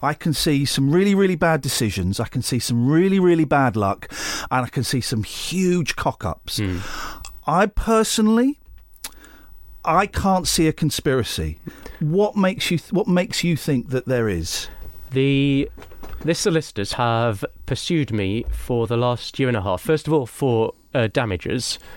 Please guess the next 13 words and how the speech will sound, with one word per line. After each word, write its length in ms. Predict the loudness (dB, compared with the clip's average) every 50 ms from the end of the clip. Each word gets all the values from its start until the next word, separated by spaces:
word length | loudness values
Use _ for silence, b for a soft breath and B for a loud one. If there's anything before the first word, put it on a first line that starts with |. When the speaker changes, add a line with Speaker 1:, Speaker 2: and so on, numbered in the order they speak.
| B B B B
Speaker 2:
claiming 340 | -4 -2 0 0 0 0 0
that 260 | 0 -2 -2 -4 -8 -6 -4
I 80 | -4 -4
caused 520 | -2 0 0 0 0 0 -2 -4 -6 -8 -12 -10 -8 -8
distress 460 | -6 -6 -2 0 0 0 0 0 -2
and 260 | -2 -2 -2 -4 -6 -8 -8 -4 -2
loss 280 | -2 -2 -2 -4 -6 -10
to 100 | -6 -4
the, 380 | -2 -2 0 0 -2 -2 -4 -6 -10 -10
their 180 | -6 -4 -4 -4
client. 540 | -4 -2 -2 -2 -2 -2 -4 -6 -10 -12 -14 B B B B B B B B B B B B B B B B
Um, 600 | 0 2 4 4 4 4 4 2 2 2 0 -2 -6 _ _ -20 _ _ _ _ -20 _ -20 _ _
now, 540 | -2 0 2 4 4 4 4 4 2 2